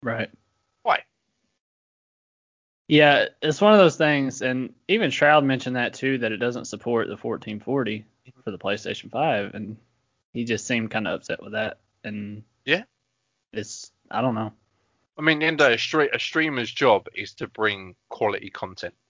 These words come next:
Speaker 1: Mm-hmm.
Speaker 2: And with that, it means content's enjoyable to watch, but actually quality is in terms of resolutions. It's watchable, do you know what I mean? It doesn't skip out. It looks good.
Speaker 1: Yeah.
Speaker 2: When you can only stream in ten eighty.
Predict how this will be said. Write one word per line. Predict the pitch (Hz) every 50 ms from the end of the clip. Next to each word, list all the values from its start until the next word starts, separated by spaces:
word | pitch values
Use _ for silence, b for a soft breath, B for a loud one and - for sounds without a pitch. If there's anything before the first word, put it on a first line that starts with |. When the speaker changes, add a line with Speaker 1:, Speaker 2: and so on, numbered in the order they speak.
| _ _ _ _ _ _ _ _ _ -
Speaker 1:
Mm-hmm. | 131 - -
Speaker 2:
And | 151 107
with | 110 104
that, | 127 120 110 110
it | 107
means | 107 110 107 101 95 - -
content's | - - 135 113 107 92 - -
enjoyable | 104 95 - 113 107 101 98 87 - 98 95 92
to | - -
watch, | 101 104 107 101 - - -
but | - -
actually | - - - - - - 139 139 131 120 113 110 _ _ _ _ _ _ _ _ _ _ _ _ _ _ _ _
quality | - - 131 123 110 110 110
is | 104 107 101 110
in | 107 98
terms | - 120 110 107 104 95
of | 113 107 104 - - _ _ _
resolutions. | 104 110 107 104 104 117 151 170 175 - - 101 92 87 87 - _ _ _ -
It's | 113 107 -
watchable, | 127 - - - - 104 98 95 82 -
do | - 113
you | 104
know |
what |
I | 110
mean? | 110 90
It | 85
doesn't | 110 104 - 101 101
skip | - - - - - -
out. | 113 104 104 101 98 - - _
It | - - 104
looks | 101 110 117 - - - -
good. | - 117 101 101 104 - - - _ _ _ _ _ _ _ _ _
Speaker 1:
Yeah. | - 123 107 101 - _ _ _
Speaker 2:
When | - 123 131 139
you | 143 -
can | - 147 127
only | 135 131 131
stream | - - - 147 151 143 135 120
in | 110 101
ten | - - 131 120 127
eighty. | 135 139 123 113 - _